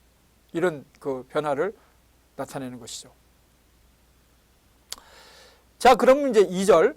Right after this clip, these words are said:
글로벌 과점화와 국제 엠 앤 에이 대해서 이제 살펴봅니다. 이제 국제 엠 앤 에이 배경은 결국은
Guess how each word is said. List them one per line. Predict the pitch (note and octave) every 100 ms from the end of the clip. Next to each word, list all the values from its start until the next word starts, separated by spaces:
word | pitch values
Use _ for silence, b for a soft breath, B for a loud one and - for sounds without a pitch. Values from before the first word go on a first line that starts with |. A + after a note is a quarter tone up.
| _ -
글로벌 | E3 F#3 F#3+ A#3 A#3
과점화와 | - C#3+ E3+ D3+ C3+ D3+ F#3 - _ _ _ _ _ _ -
국제 | D3+ - A3+ -
엠 | D#3+
앤 | D#3+
에이 | D3+ C#3
대해서 | C3 B2+ F#3+ D#4 _ -
이제 | C3+
살펴봅니다. | - B2 C3 A#2 A#2+ A#2 - _ _ _ _ _ _ _ _ - B B -
이제 | G3
국제 | - - G3 - D4+ C#5+
엠 | F#3+ G#3
앤 | G3
에이 | G#3
배경은 | G#3+ D3 D#3+ C#3 D#3+ -
결국은 | F3 A3